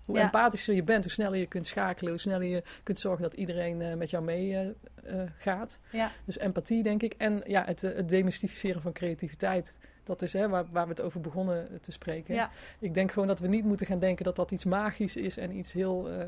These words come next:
Speaker 1: spannends is, maar ook een, gewoon een incrementeel proces, een hard werken proces waar je heel veel met discipline en meters maken kunt bereiken.
Speaker 2: Ja.
Speaker 1: Dus die
Speaker 2: Mooi.
Speaker 1: twee, eh, ja, ik vind empathie en creativiteit wel twee magische ingrediënten van, voor onze regio. Als we daar, eh,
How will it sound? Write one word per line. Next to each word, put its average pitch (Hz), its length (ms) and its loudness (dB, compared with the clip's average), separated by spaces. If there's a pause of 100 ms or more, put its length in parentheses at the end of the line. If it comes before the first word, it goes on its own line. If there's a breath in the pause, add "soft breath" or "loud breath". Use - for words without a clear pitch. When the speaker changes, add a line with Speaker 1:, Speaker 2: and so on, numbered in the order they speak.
(140)
Speaker 1:
spannends 196 520 -4
is, - 180 -6
maar - 140 -6
ook 190 180 -2
een, 190 120 -2
gewoon 190 160 -2
een 185 100 -4
incrementeel 196 760 0
proces, 190 600 -2
een 170 100 -6
hard 156 340 -2
werken 202 320 -2
proces 185 520 -4
waar 175 120 -8
je 180 60 -10
heel 190 180 0
veel 190 220 -2 (220 loud breath)
met 180 140 -4
discipline 185 520 -2
en 170 160 -4
meters 175 300 -4
maken 160 280 -6
kunt 165 180 -4
bereiken. 170 400 -4
Speaker 2:
Ja. 240 200 2 (280 soft breath)
Speaker 1:
Dus 185 160 -4
die 190 100 2
Speaker 2:
Mooi. 214 120 -2
Speaker 1:
twee, 196 260 4
eh, 185 60 2
ja, 180 80 0
ik 202 120 -2
vind - 260 -2
empathie 202 420 -2
en 185 80 0
creativiteit 190 760 -2
wel 185 140 0
twee 175 220 -4
magische 185 380 -6
ingrediënten 175 720 -4
van, 175 220 -6
voor - 160 -12
onze 170 180 -6
regio. 160 520 -2
Als 165 120 -16
we 185 60 -6
daar, 170 300 2
eh, 175 60 -2